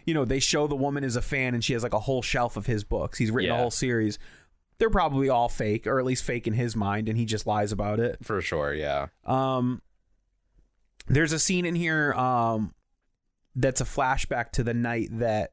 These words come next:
Speaker 1: they left the house.
Speaker 2: Yes.
Speaker 1: Which obviously, like, throughout these three episodes, we've seen from different perspectives, and it's
Speaker 2: Yes.
Speaker 1: it feels like the culmination of the flashback storyline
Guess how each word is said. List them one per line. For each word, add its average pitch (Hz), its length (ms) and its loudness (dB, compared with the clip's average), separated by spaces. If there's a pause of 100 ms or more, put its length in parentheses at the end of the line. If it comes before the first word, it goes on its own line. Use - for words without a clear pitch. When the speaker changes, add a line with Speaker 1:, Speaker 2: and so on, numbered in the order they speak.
Speaker 1:
they 117 200 0
left 113 300 0
the 107 80 -6
house. - 460 -4 (100)
Speaker 2:
Yes. - 320 -6
Speaker 1:
Which 127 160 2
obviously, 135 440 2
like, 117 200 0
throughout 113 300 0
these 113 160 0
three 117 220 2
episodes, 104 360 0
we've 107 160 -2
seen 113 240 0
from 107 160 -2
different 107 320 -2
perspectives, 101 640 -2
and 107 120 0
it's 104 100 -4
Speaker 2:
Yes. - 240 -6 (380)
Speaker 1:
it 165 120 2
feels 151 280 0
like 120 100 -4
the 135 80 -2
culmination 123 800 0
of 113 280 0
the 117 60 -2
flashback 120 540 -2
storyline 143 640 0